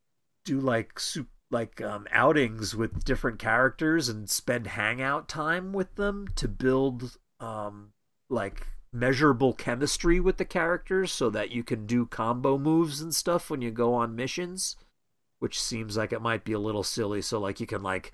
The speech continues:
you know, sit and watch a movie with, you know, Ilana Rasputin, and then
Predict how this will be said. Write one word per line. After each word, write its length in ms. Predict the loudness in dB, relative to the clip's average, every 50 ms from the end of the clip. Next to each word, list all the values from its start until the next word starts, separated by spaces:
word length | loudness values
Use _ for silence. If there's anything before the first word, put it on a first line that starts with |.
| -18 -20 _ _ _ _
you 100 | -6 -6
know, 160 | -4 -4 -2
sit 300 | -2 0 0 0 0 0
and 140 | -2 -4 -2
watch 300 | 0 2 2 2 2 0
a 60 | -2
movie 500 | -2 0 2 2 2 2 2 2 0 2
with, 460 | 2 0 0 0 -2 -4 -6 -8 -8 -10 -12 -14 -18 _ _ _ _ _ _ _ _ _ _
you 220 | -14 -12 -8 -6 -4
know, 140 | -4 -2 -2
Ilana 480 | -2 -2 0 2 2 2 4 2 2
Rasputin, 720 | 2 2 0 0 -2 -2 0 0 0 0 -2 -4 -10 -16 -20 _ _ -20 -20 _ _ _ _ _ _
and 140 | -12 -10 -8
then 440 | -6 -4 -4 -4 -4 -6 -8 -10 -14